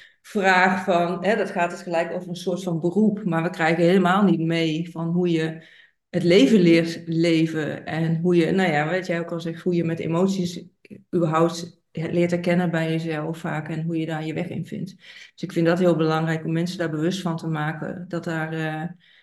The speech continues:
nou ja, dat je daar, als je dat wil, mee aan de slag mag gaan. En op het moment dat jij je hart volgt in plaats van je hoofd,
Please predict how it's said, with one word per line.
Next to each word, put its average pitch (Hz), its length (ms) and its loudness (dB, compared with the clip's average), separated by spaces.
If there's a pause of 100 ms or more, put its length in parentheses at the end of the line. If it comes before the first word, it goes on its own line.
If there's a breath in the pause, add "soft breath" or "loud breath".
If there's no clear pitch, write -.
(140 soft breath)
nou 185 140 0
ja, 151 100 2
dat 165 180 0
je 175 80 -2
daar, 160 360 -2
als 180 140 -4
je 180 60 -4
dat 165 140 0
wil, 185 380 4
mee 165 200 -4
aan 160 100 -4
de 165 60 -2
slag 185 340 -2
mag 165 200 -2
gaan. 151 280 -4
En 156 80 -4
op 160 60 -2
het 170 160 -4
moment 165 220 -4
dat 170 100 -4
jij 160 220 -2
je 160 80 -2
hart 180 240 -4
volgt 165 360 -4
in - 100 -14
plaats 151 280 -10
van 160 320 -8
je 165 160 -2
hoofd, 175 540 -2